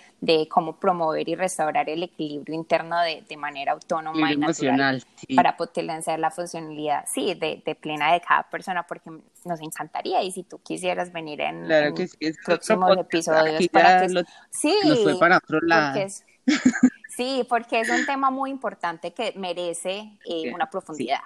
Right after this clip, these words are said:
Speaker 1: que merece profundizar un poquito más, pero yo con esto tóxico
Speaker 2: <laughs>
Speaker 1: estoy que me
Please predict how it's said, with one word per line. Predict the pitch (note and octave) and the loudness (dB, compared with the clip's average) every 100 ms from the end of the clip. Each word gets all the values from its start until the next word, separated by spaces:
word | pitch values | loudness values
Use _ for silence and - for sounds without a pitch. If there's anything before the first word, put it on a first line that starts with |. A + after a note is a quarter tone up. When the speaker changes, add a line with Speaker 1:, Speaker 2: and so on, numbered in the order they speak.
| - _ | -12 _
Speaker 1:
que | - | -8
merece | D#3+ D#3 D3+ D#3 E3 - _ | -6 -4 -4 -6 -8 -8 _
profundizar | E3+ D#3+ D#3 D#3 D3 | -8 -6 -6 -4 -4
un | D3+ | -6
poquito | - - D#3+ | -10 -4 0
más, | F3 F3+ - - - - _ | 2 2 0 -12 -14 -14 _
pero | B3+ A3 G#3 | 4 6 4
yo | G3+ F#3 | 4 2
con | - G3+ | 0 -2
esto | G#3 - A3 | -2 -4 -4
tóxico | A3+ G#3 G3+ G3+ A3 F#3 | -4 -6 -8 4 6 6
Speaker 2:
<laughs> | |
Speaker 1:
estoy | F3+ - D#3+ D3+ | 2 0 -2 -2
que | - | -8
me | F#3 G3 D#3 | -8 -8 -10